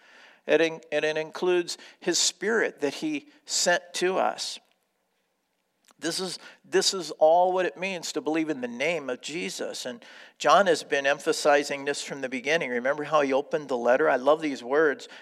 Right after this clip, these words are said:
First John one one, he says, "That which was from the beginning, which we have heard, which our eyes, which we've seen with our eyes, which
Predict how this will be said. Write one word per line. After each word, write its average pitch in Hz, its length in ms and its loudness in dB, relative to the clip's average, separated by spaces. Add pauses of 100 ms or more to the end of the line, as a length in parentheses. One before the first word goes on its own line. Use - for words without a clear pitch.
First 151 320 0
John 151 260 4
one 151 260 0
one, 165 220 2
he 139 100 -6
says, 151 240 -2 (300)
"That 156 280 6
which 202 220 -2
was 175 120 -12
from 190 280 2
the 165 100 6
beginning, 156 480 -2
which 127 240 -6
we 156 200 -2
have 175 120 4
heard, 160 540 -2
which 139 180 -2
our - 180 0
eyes, 170 520 4
which - 240 -10
we've 147 100 -6
seen 233 360 0
with 202 180 -2
our 151 180 8
eyes, 185 480 4 (380)
which 175 240 0